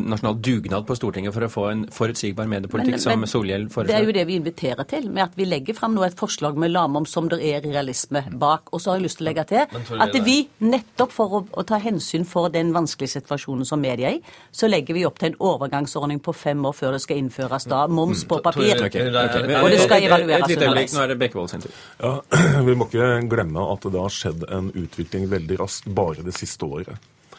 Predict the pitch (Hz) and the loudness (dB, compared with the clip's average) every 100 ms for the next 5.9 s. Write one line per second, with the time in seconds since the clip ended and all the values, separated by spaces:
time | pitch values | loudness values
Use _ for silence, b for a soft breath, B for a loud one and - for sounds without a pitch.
0 | B B 104 95 90 - 104 - 107 110 | B B 0 0 0 -4 -6 -4 -4 -4
1 | - 117 - _ - 104 110 - 127 - | -6 -10 -10 _ -4 -2 -4 -6 -10 -10
2 | _ 127 120 98 104 95 87 90 - - | _ -2 0 -2 -2 -2 -2 -6 -6 -6
3 | 101 _ - 101 101 98 98 98 107 - | -6 _ -4 -2 0 0 -2 -2 -4 -2
4 | 113 131 120 90 101 98 104 95 107 104 | -2 0 0 0 0 -2 -2 -2 0 -2
5 | - - 95 87 87 104 101 87 135 | -4 -8 -6 -4 -4 -2 -2 -2 -4